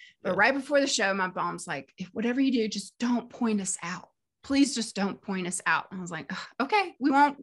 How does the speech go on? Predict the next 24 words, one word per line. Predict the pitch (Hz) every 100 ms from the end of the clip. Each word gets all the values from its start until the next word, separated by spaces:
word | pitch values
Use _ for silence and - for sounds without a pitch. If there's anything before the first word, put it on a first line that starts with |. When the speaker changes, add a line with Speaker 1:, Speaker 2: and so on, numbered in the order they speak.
| -
Speaker 1:
'cause | 247
I | 269
have, | 277 226 180 - -
I | 214
like | 214 208 202
to |
do | 226 185
that. | 165 151
I | -
Speaker 2:
Yeah. |
Speaker 1:
like | 196 240
to | 294
embarrass | - - - 311
him. | 226
But | 226 - - - - - _ -
that | 240 247
one | 254 269
time | 262 196
I | 165 190
was | 196
like, | 170
"Okay, | 226 208 - _
I | 208
won't." | 208 170